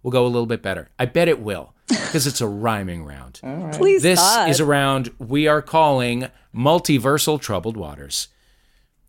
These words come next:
Speaker 1: Because we are wrapped up in multiverse fever throughout the multiverse, we figured we would jump on the bandwagon and start creating an expanded Troubled Waters cinematic universe. It's pretty simple.
Speaker 3: <laughs>
Speaker 1: I will give you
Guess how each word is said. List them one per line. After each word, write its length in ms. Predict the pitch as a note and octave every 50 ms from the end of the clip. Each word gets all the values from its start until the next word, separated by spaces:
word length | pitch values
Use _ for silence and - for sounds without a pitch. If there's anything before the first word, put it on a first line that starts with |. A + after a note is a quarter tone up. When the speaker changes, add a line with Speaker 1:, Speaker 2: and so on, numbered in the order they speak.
| _ _ _
Speaker 1:
Because 540 | - C3 A#2 B2 A#2+ A2+ G#2+ - - - - - C#3+ - -
we 240 | - A2+ A2+ B2 A#2
are 240 | G#2+ G#2+ G#2 G2+ G2
wrapped 400 | G2+ G#2+ A2+ A2+ A2+ G#2+ - A#2+
up 200 | G#2+ G2+ - - -
in 160 | A2+ G#2 G2
multiverse 500 | G2+ G2 G2 - G2+ F2 F#2 F#2 F2+ -
fever 540 | - A#2+ A2+ G#2+ G#2 G2+ G2+ G2+ G2 - - -
throughout 400 | - A2+ G#2+ F#2+ F#2 F#2+ F2+ - G2
the 320 | F#2 G2+ F#2+ F#2 F2+ - _ -
multiverse, 720 | A#2 G2+ F#2 F#2 - F#2+ G2+ D#3+ F3+ D#3+ C#3+ B2+ - - -
we 120 | C3+ C3
figured 260 | - C3 G#2+ A2+ G#2
we 140 | G#2+ G#2+ G2
would 100 | F#2+ F#2
jump 220 | - F#2 F#2 -
on 80 | F2+ F2+
the 80 | F2+ E2+
bandwagon 560 | F#2 F#2 F#2 F#2+ F#2 F#2 F#2 G2+ G#2+ A#2+ B2
and 120 | - A#2
start 240 | - - D3+ D3 -
creating 560 | - A3+ A3+ G#3+ F#3 D3+ C#3 C#3+ C#3+ C#3+ - _ _ _ _ _ _
an 120 | - C3+ D3
expanded 760 | D#3+ - - - - - D#3+ C3+ B2+ B2+ A#2+ C3 C3 A#2+ -
Troubled 380 | - - G#2 F#2+ G2+ G#2+ G2+
Waters 400 | G2 F#2 F2 F2 D#2+ E2+ F2 F2+
cinematic 540 | - - - D2+ C#2 C2+ B1+ C2 C2 - -
universe. 500 | D2 C2+ B1+ A1+ - G#1+ G#1 - - - _ _ -
It's 120 | - -
pretty 160 | D3 B2 A2
simple. 320 | F#2+ - E2 D2 - - - - - - - - - - - - _ _
Speaker 3:
<laughs> 140 | _ - -
Speaker 1:
I 120 | D#3+ G#3
will 160 | B3 C4+ C4+
give 300 | F#3 E3 G#3+ G#3 F3+ D3+
you 420 | D#3 D#3+ C#3+ B2+ A#2 A2 A2 A#2